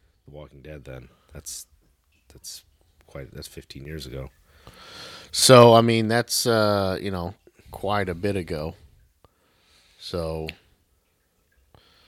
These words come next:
Speaker 2: and the comic book came out October two thousand third, two thousand three,
Speaker 1: Ooh.
Speaker 2: two thousand three. So if there was any plagiarism, and I'm sure there wasn't, <clears throat>
Speaker 1: Definitely not.
Speaker 2: definitely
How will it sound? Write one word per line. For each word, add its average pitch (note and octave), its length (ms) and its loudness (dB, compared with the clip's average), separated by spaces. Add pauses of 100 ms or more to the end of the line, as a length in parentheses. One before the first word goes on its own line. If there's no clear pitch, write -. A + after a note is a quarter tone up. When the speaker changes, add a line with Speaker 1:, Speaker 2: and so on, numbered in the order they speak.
(280)
Speaker 2:
and F#2+ 180 -10
the D#2+ 40 -8
comic G#2 460 -2
book F#2 220 -6 (180)
came F#2+ 240 -6
out F#2 240 -4 (880)
October - 480 -8
two - 160 -14
thousand - 520 -14
third, A#1 400 -12 (800)
two G#2+ 100 -14
thousand E2 400 -10
three, D2 340 -12 (160)
Speaker 1:
Ooh. E2 560 -16
Speaker 2:
two C#2 120 -14
thousand C#2+ 440 -16
three. C2+ 280 -18 (240)
So B2 200 2 (100)
if F#3 220 8
there F3 80 6
was C#3+ 100 6
any C3+ 140 6
plagiarism, G2+ 580 -2
and A2 120 -6
I'm G2 100 -4
sure - 160 -2
there F#2+ 120 -4
wasn't, F2 400 -4
<clears throat> - 60 -20
Speaker 1:
Definitely G2+ 1120 0
not. C2+ 280 -14 (380)
Speaker 2:
definitely G2+ 260 -4